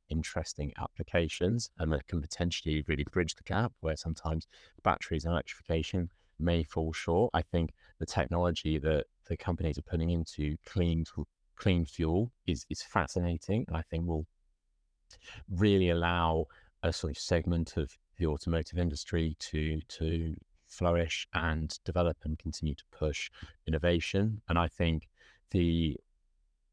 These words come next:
approach that lots of, um, authorities, local authorities and, and regional authorities are taking to public transport and, um, personal mobility through the adoption of even just the, the, the scooters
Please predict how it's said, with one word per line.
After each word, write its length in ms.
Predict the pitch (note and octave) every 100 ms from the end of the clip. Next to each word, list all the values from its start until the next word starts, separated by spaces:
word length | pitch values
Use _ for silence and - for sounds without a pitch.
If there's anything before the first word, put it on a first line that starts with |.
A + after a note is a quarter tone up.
| _ _ _ _ _ _ _ _ -
approach 640 | - - G#2+ F2+ - -
that 220 | F2 D2 -
lots 560 | F#2+ F2+ F#2+ C#2 - -
of, 260 | F2 D2 - -
um, 600 | F2+ E2+ D#2 D2+ D2+ - D2+
authorities, 800 | C#2 - G2+ F2+ E2 E2 D#2+ D2+
local 300 | F2 E2+ -
authorities 580 | D#2 F2+ F2 - D2+ D2+
and, 160 | D#2 C#2
and 160 | D#2+ E2+
regional 340 | F#2+ E2+ E2
authorities 480 | D#2 - D#2+ - D2
are 60 | D#2
taking 400 | - D#2 - D#2
to 160 | -
public 340 | - - A#2 -
transport 640 | - F2+ E2 - C#2 A1 -
and, 320 | - D#2 D#2+ D#2+ - - - -
um, 480 | E2 E2 D#2 D2 -
personal 400 | - F#2 - E2+
mobility 500 | D#2+ D#2 E2+ D2+ -
through 420 | - - D#2+ E2 D#2+ - -
the 80 | -
adoption 380 | D#2 E2 - E2
of 120 | D#2+
even 280 | - A#2 A#2
just 220 | G2+ -
the, 80 | - - -
the, 100 | F#2 -
the 80 | E2+
scooters 680 | - F#2+ E2 - C#2+ -